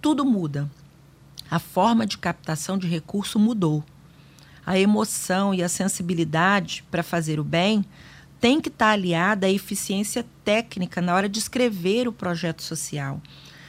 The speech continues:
na hora de propor medida de resultado, na hora de garantir a manutenção do resultado e que projete isso de forma perene.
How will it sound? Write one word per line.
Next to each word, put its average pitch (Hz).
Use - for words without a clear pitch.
na 175
hora 202
de 214
propor 214
medida 208
de 180
resultado, 160
na 180
hora 196
de 190
garantir 240
a 254
manutenção 202
do 196
resultado 175
e -
que -
projete 214
isso 208
de 214
forma 220
perene. 220